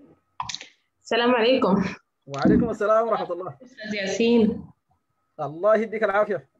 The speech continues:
Speaker 2: اتفضلي.
Speaker 1: كيف حالك؟ إن شاء الله طيب. والشباب كلكم مساء الخير. آه، أعرفكم بنفسي، ترتيل محمدين، آم، مهندس معماري أو معماري.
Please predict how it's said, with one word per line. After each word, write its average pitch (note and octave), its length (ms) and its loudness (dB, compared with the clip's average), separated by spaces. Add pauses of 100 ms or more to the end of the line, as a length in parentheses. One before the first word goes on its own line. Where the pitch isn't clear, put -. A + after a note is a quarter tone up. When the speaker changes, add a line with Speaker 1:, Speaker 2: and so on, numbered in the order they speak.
Speaker 2:
اتفضلي. G#3 340 -4
Speaker 1:
كيف - 140 -10
حالك؟ G3+ 240 -2
إن F#3+ 60 -4
شاء G#3 160 -8
الله G3 120 -2
طيب. F#3+ 480 2 (140)
والشباب G#3 580 0
كلكم G#3+ 440 -2
مساء F#3+ 300 -6
الخير. G3+ 360 -6 (1400)
آه، F#3 200 -4
أعرفكم G3+ 580 -2
بنفسي، G3+ 680 -4
ترتيل G#3+ 340 -4
محمدين، G#3 680 -4 (300)
آم، F#3 880 -6 (640)
مهندس A3 600 -4
معماري G3+ 600 -4 (540)
أو F#3 140 -2
معماري. F#3 720 -2